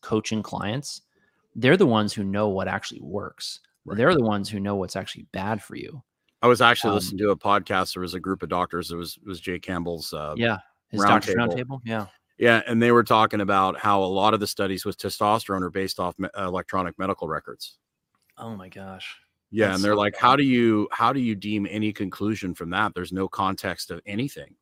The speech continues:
Speaker 1: No context. No context.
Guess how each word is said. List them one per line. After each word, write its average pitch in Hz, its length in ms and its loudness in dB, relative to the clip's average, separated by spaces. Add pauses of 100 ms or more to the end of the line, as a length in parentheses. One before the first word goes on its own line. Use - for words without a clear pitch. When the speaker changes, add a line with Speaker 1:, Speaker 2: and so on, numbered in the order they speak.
(440)
Speaker 1:
No 110 140 -4
context. 98 600 -10 (580)
No 131 160 4
context. 101 640 -2